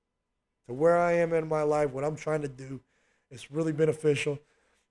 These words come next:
Um, I use it for even more stuff. Like if I'm getting a little stressed out, I'll go do some breath work. Uh,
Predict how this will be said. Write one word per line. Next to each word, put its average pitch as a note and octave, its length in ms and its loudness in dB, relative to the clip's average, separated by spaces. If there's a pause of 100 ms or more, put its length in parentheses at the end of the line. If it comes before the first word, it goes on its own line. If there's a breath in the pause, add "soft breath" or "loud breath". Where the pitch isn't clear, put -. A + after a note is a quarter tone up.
(120)
Um, B2+ 520 -6
I C#3+ 100 -4
use D#3+ 280 0
it D3+ 60 -2
for D3+ 160 -2
even C3+ 260 -4
more D3 220 2
stuff. C#3+ 480 0
Like B2 140 -6
if C3+ 120 -8
I'm C#3 200 -10
getting C#3+ 240 -6
a - 20 -8
little D3 160 2
stressed - 480 -4
out, C#3+ 160 0
I'll C3+ 120 -4
go C3 120 -8
do C3+ 160 -8
some B2+ 200 -12
breath B2 300 -10
work. C3+ 240 -8 (1400)
Uh, C3 360 -4